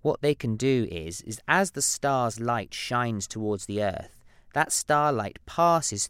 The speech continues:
through the atmosphere of the planet on its way to us.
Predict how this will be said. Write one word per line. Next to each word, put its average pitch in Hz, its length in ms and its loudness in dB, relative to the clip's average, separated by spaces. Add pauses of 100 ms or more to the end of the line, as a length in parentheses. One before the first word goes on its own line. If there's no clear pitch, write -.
through 185 440 2
the 143 120 2
atmosphere 113 520 -2
of 104 80 -4
the - 80 -12
planet - 480 -4 (680)
on 135 200 6
its - 160 -2
way 113 220 4
to 113 200 0
us. - 380 -6